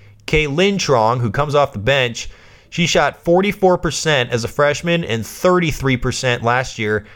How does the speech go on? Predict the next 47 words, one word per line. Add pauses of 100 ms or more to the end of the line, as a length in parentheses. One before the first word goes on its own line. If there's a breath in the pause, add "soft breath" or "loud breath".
(120 loud breath)
as
a
sophomore,
while
Kaylee
Trong,
who's
the
starting
point
guard,
dropped
about
five
percent
from
beyond
the
arc. (520 soft breath)
Both
of
them (220)
are
much
better
spot-up
shooters, (400 loud breath)
and
when
they
had
Jessie
Luetta
around
two
years
ago
as
the
primary
ball
handler, (100)
they
got
much
better
shots.